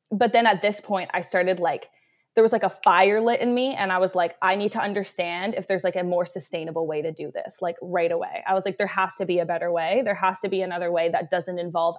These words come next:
hours of cardio, seven days in the gym, and just eating nothing, next to nothing." So then I started doing, like, tons and tons of research on, like, fitness and nutrition.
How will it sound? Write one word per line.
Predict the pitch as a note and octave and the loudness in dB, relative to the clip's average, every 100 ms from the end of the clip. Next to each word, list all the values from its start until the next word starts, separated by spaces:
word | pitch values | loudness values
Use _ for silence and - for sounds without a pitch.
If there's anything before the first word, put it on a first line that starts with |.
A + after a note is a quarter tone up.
| - | -4
hours | E3+ F3 F3+ | 0 0 -2
of | F3+ | -6
cardio, | - F3+ F3 F3 E3 E3+ E3 _ _ | -4 -2 -2 -2 -2 -2 -4 _ _
seven | - G#3+ F3+ F3 | 0 2 2 0
days | E3+ F3 | -2 -2
in | F3 | -4
the | E3+ | -6
gym, | D#3+ E3 D3+ D#3+ - F3+ | -4 -6 -6 -12 -14 -14
and | D3+ C#3+ D#3+ - _ _ _ | -12 -12 -14 -16 _ _ _
just | - F3 - - - | -2 -2 -4 -16 -2
eating | G3+ F#3 F3 | 2 2 0
nothing, | D3+ - C#3 G3 | -6 -8 -8 -4
next | F#3 - | -6 -6
to | F3+ | -10
nothing." | D3+ - - - - | -10 -12 -16 -20 -2
So | B3+ | 4
then | A3+ A3 A3 - | 4 4 2 -2
I | G#3+ | -2
started | G#3 A#3 A#3 | 2 4 4
doing, | A#3 A#3+ | 4 2
like, | A3 F3+ - - | 0 -4 -8 -14
tons | - A3+ G#3+ | -4 -2 -2
and | G#3+ | -4
tons | G3+ G3 | -4 -4
of | F#3+ | -4
research | F#3 F3+ F3+ G#3+ A#3+ - | -2 -2 -2 -4 -4 -8
on, | F#3 | -6
like, | F3 - | -8 -4
fitness | - E3+ F3+ F#3 | -2 -2 -2 -6
and | F#3 | -8
nutrition. | F3 E3+ E3 D#3 D3+ | -4 -4 -2 -6 -8